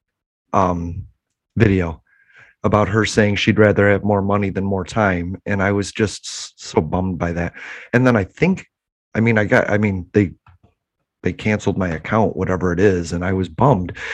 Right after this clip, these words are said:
And then I was like, "Well, who cares? It's just, it's just an app. There's gonna be another one in two months." But then I started realizing, like, I missed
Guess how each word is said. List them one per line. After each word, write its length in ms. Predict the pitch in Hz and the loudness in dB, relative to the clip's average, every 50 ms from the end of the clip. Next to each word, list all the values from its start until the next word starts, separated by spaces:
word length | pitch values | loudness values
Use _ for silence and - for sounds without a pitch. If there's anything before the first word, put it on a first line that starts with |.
| - - - | -10 -2 2
And 160 | 131 127 135 | 4 6 6
then 80 | 143 143 | 8 8
I 60 | 143 | 10
was 220 | 139 139 131 - | 10 8 8 8
like, 260 | 131 131 123 - - - _ _ _ _ _ _ _ - | 8 8 8 6 4 -4 _ _ _ _ _ _ _ 2
"Well, 100 | 147 135 | 2 4
who 120 | 156 180 | 4 2
cares? 440 | - - 165 175 170 110 95 90 - | 2 2 4 4 6 4 4 2 -2
It's 200 | 110 - - - | -6 -6 -6 -2
just, 240 | - 160 151 - - _ - | 0 0 0 0 -4 _ -6
it's 200 | 123 113 - - | -6 -4 -4 0
just 240 | - 151 143 - - | 0 0 2 4 4
an 120 | 110 107 - - | 2 2 2 2
app. 340 | 123 123 123 95 82 - - | 2 4 4 2 0 0 0
There's 180 | 107 104 - | 0 0 2
gonna 180 | - 127 123 117 | 2 4 4 6
be 120 | 117 117 107 | 6 4 4
another 280 | 104 110 113 117 117 | 4 4 4 4 4
one 180 | 98 98 95 92 | 2 2 0 -2
in 100 | 92 90 | -4 -6
two 180 | - - 104 | -6 -6 -4
months." 360 | 90 87 85 82 78 - - - _ - - - - - _ | -4 -4 -4 -6 -8 -12 -16 -20 _ -20 -20 -20 -20 -6 _
But 140 | - 123 - | -2 0 4
then 400 | - 143 143 143 139 135 131 - _ _ _ _ _ _ - | 4 4 4 4 2 0 -2 -6 _ _ _ _ _ _ -2
I 60 | 120 | -2
started 400 | 120 - - 156 156 147 143 123 | -2 4 6 6 8 8 6 6
realizing, 580 | 127 135 147 151 147 127 117 117 107 117 113 113 | 6 6 6 6 8 6 6 6 4 2 2 2
like, 200 | 113 107 - 110 | 2 2 4 4
I 80 | 110 113 | 4 4
missed 580 | 113 110 110 117 131 151 - - - - - | 4 4 4 4 4 2 0 -2 -6 -10 -16